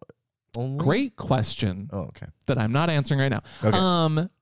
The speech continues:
Speaker 2: anyway, that section discusses the duties of the wife.
Speaker 1: And they get a few privileges.
Speaker 2: Apparently.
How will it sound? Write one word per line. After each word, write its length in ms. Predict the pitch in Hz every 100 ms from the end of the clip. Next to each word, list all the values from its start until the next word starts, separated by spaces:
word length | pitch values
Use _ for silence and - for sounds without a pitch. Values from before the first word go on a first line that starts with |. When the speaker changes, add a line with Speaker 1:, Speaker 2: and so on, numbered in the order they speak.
| -
Speaker 2:
anyway, 320 | 185 151 131 156
that 280 | 147 110 -
section 320 | 160 - 160
discusses 480 | 135 - 127 143 123
the 120 | 135
duties 460 | - 131 147 190 -
of 220 | 147 170
the 80 | 240
wife. 460 | 226 - 208 - -
Speaker 1:
And 240 | 107 101
they 80 | 98
get 140 | 92 101
a 40 |
few 180 | - 104
privileges. 840 | - - 87 80 78 - 50 - - - - _ -
Speaker 2:
Apparently. 600 | 151 143 233 - 90 147